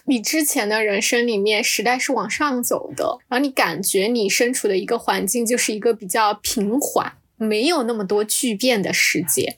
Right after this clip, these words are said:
当它开始被一个巨大的变化冲击，连带着就是整个世界发生了巨变的时候，你其实特别不能接受这件事情，至少对于我来说是这样的。我就会觉得说我非常的焦虑，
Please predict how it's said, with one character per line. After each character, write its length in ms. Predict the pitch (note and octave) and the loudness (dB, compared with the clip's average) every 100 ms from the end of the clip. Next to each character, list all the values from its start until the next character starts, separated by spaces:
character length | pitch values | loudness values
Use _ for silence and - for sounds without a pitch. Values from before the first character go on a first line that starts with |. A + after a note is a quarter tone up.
| _ - | _ 0
当 240 | D#4+ E4 | 0 0
它 320 | - D#4+ D#4 | -2 0 0
开 280 | D4+ C#4+ D4+ | 0 0 0
始 560 | D4+ - G3+ D3 D2 - | 0 0 0 -2 -4 -2
被 160 | C#4 B3 | 0 0
一 80 | G3 | 0
个 160 | A#3 | -2
巨 300 | A3+ - D#4+ | 0 0 0
大 160 | - B3+ | 0 0
的 60 | C#4 | 0
变 200 | A3 F3+ | -2 -2
化 200 | G#3+ G3+ | 0 0
冲 340 | - G#3+ A3 | 0 -2 -2
击， 400 | - - G#3+ A3 - _ | 0 0 0 -2 -4 _
连 340 | B3+ A3+ G3+ G#3+ | -2 0 0 0
带 280 | E4 D#4 A3+ | 0 0 0
着 260 | - - | -2 -2
就 100 | - | 0
是 140 | - B3+ | 0 0
整 220 | G3 G#3 | 0 0
个 100 | C#4+ | 0
世 260 | C#4+ - | 0 -2
界 280 | A#3 B3+ G#3+ - - | 0 0 0 -4 -6
发 160 | - C4 | -2 0
生 180 | D4 | 2
了 80 | B3 | 0
巨 220 | A3 - | 0 -2
变 160 | B3+ A3+ | 0 2
的 80 | G#3+ | 2
时 100 | A3+ | 0
候， 40 | |
你 120 | A3 | -2
其 120 | G3+ - | 0 0
实 100 | C4 | 0
特 260 | - G#4+ | -2 -2
别 160 | A#3 F#3+ | 0 0
不 140 | B3+ | 0
能 180 | B3+ G3 | 0 0
接 240 | - B3+ | 0 2
受 220 | C4 C#4+ G#3+ | 2 0 0
这 100 | A3+ | -2
件 160 | A3 | -2
事 220 | A3+ - | 0 2
情， 260 | G#3+ - - - | 2 0 -4 -4
至 200 | - D#4+ | 0 2
少 180 | C4+ F3+ | 2 0
对 140 | C4 | 0
于 40 | |
我 220 | A#3+ A3 F#2+ | 2 2 0
来 140 | - | -2
说 200 | - G#3+ | 0 0
是 200 | G#3+ A#3 | 0 -2
这 160 | B3 G#3 | 0 2
样 280 | F3+ - | 0 -4
的。 220 | - - A#3+ - - - | -6 -6 -6 -14 -14 -6
我 80 | B3 | -2
就 100 | D4+ | 0
会 200 | E4+ C4 | 0 0
觉 180 | A3 | 0
得 180 | G3+ G#3+ | 0 0
说 240 | A#3 C4+ B3 | 0 0 2
我 120 | A#3+ | 0
非 280 | A#3 D#4+ D#4 | 0 0 0
常 300 | B3+ A3 G#3 | 0 -2 0
的 180 | G#3 | 0
焦 420 | G3+ - A#3 A3+ A#3 | 0 0 2 2 0
虑， 500 | A#3+ A#3+ G#3 - | -2 -2 -2 -4